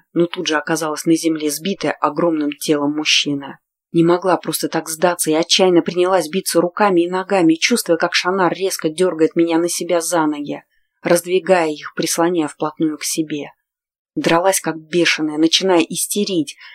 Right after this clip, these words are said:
как только услышала звук разрываемой материи. Мужчина разорвал платье от горла до конца, обнажая хрупкое тело.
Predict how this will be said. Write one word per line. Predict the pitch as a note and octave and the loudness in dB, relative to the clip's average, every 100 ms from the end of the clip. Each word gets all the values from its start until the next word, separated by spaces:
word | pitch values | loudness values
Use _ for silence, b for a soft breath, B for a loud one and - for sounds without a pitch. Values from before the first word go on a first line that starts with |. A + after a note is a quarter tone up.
| B | B
как | F#3 - | -4 0
только | A#3 - D#3 | 0 0 -2
услышала | D#3 E3+ - D#3+ | -4 -2 2 2
звук | D#3 F3 - | 0 -6 -4
разрываемой | D#3+ D3+ D3+ D#3 D3+ D3+ | -2 -2 -2 0 0 0
материи. | D3+ D#3 - D#3 C#3 C#3 C#3+ _ _ _ _ _ _ - | -2 -6 -4 -4 -4 -8 -16 _ _ _ _ _ _ 0
Мужчина | D#3+ - F3+ E3 | 2 4 4 4
разорвал | C#3+ D#3+ D#3 D#3 | 2 -2 0 0
платье | - D#3+ E3 - | 2 2 2 0
от | D3 | -2
горла | D#3 F3 E3+ D#3 | 0 2 2 2
до | D3+ | 0
конца, | - E3 E3+ - D3+ | 0 -2 -2 0 0
обнажая | D3+ E3 F3+ E3+ | 2 2 2 0
хрупкое | - F#3 E3+ F3 F3 | -2 -6 -4 0 0
тело. | - - E3 D3 C#3 | -2 -4 -4 -4 -8